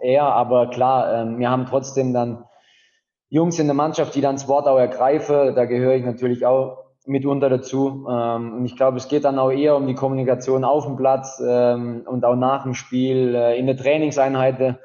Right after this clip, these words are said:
äh, immer wieder auch, ja, einzufordern, dass, dass halt Tempo drin ist, dass, dass Gas geben wird. Und, äh, ich glaub, äh, das, ja, macht Spaß. Und, ähm, aber wie gesagt, da haben wir doch auch einige Jungs, die das bei uns mittragen.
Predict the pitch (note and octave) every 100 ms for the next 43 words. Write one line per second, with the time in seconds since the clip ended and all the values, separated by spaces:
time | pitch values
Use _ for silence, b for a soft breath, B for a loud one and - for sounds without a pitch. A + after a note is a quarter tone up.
0 | b b B2 A#2+ C#3 C3+ C3 C3+ A#2+ A#2+
1 | B2 A#2+ - _ _ A#2 B2 B2 - _
2 | _ _ _ _ _ _ _ _ _ _
3 | _ B C3 C#3+ E3+ E3+ E3+ D3+ C#3 B2+
4 | C3 - C3 D3+ C3 D3 D#3+ D3+ C#3+ C3
5 | C3 C3 C3 B2+ B2+ B2 - C3 C#3 -
6 | C3 B2 A#2 B2 A#2+ A#2 A2+ A2 G#2+ G#2+
7 | G#2+ G#2+ G#2 G#2 G#2 G2+ G#2 G#2 - _
8 | _ A#2 C3+ B2 B2 - - A#2+ D3 D3
9 | B2+ A#2+ A#2+ A#2+ A#2+ A2+ A2+ _ _ -
10 | A#2 A#2 A#2+ - B2 B2+ B2 B2+ B2+ B2
11 | A#2+ A#2 A2+ A#2+ B2+ A#2 A2+ A2 A2 A2
12 | A2 A2 G#2+ G#2+ G#2+ _ _ _ - A#2+
13 | A#2 - G2 G2+